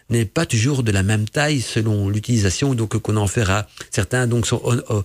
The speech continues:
ornés de pierres, hein, d'autres sont, sont donc des simples bâtons de bois,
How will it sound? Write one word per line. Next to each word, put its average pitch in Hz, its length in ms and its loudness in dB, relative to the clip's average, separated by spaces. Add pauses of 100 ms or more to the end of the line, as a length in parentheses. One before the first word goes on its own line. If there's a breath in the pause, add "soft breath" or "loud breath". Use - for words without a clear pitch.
(140 loud breath)
ornés 110 300 2
de 107 140 0
pierres, - 400 0
hein, 98 160 0
d'autres 107 360 0
sont, 110 280 0 (160 loud breath)
sont 110 160 -2
donc 101 260 0
des 101 120 2
simples 104 300 0
bâtons 95 340 0
de 92 80 2
bois, 110 340 0